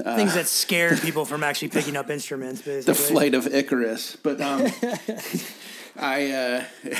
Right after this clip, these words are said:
Speaker 1: <laughs> but, you know, it was, it, it was more gut feeling, I think, and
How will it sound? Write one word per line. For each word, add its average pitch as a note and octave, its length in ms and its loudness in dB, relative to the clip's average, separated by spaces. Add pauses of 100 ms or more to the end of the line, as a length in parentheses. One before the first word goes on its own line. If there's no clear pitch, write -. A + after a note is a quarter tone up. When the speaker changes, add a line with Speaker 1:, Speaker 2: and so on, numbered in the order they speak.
Speaker 1:
<laughs> - 500 -18
but, D3+ 240 -4
you D#3 160 -4
know, C3+ 240 -2
it F3+ 180 -2
was, D#3+ 320 0
it, - 340 -2
it - 60 -2
was C#3+ 140 -2
more D3+ 220 2
gut C3 600 -4
feeling, C#3+ 580 -2 (200)
I B2 140 -6
think, B2 460 -4
and B2+ 380 -2